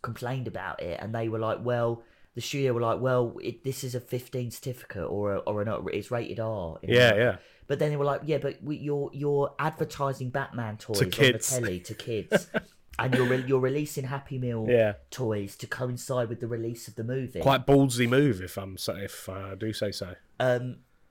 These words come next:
Speaker 1: and, uh,
Speaker 2: They're still like, "We're still gonna get the, those, the, those kids nagging their parents money,
Speaker 1: Yeah.
Speaker 2: but they can't go see the film." <laughs>
Speaker 1: So, uh, yeah, but, um, but no, this film's great, and I think,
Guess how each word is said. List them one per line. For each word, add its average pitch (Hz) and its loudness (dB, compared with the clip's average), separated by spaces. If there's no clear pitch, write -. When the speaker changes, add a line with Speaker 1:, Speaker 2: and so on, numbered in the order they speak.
Speaker 1:
and, 131 -4
uh, 139 4
Speaker 2:
They're 143 10
still 147 8
like, 147 10
"We're 156 8
still 180 8
gonna 165 8
get 147 6
the, 131 8
those, 127 4
the, 117 4
those 110 0
kids 123 0
nagging 113 4
their 110 4
parents 120 0
money, - 2
Speaker 1:
Yeah. - -4
Speaker 2:
but 123 0
they 120 4
can't 139 6
go 127 6
see 120 6
the 127 4
film." 156 6
<laughs> 233 10
Speaker 1:
So, 135 4
uh, 123 6
yeah, 117 4
but, 120 -4
um, 117 2
but 156 2
no, 175 4
this 170 -2
film's 147 -2
great, 143 4
and 123 0
I 131 2
think, 165 -2